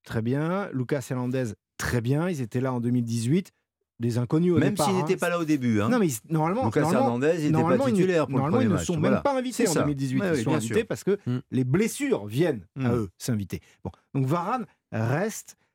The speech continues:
Speaker 1: peut-être le pilier le plus certain. Alors,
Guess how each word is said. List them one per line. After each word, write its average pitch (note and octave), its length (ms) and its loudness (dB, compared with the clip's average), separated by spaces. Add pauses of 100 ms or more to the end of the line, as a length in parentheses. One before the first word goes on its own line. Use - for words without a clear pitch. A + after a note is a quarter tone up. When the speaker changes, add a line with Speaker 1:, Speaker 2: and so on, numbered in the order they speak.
(520)
Speaker 1:
peut-être G#3 460 2
le C3+ 160 2
pilier G3 400 2
le G#3 100 0
plus E3+ 200 -2
certain. D3 340 -2
Alors, G#2+ 260 -4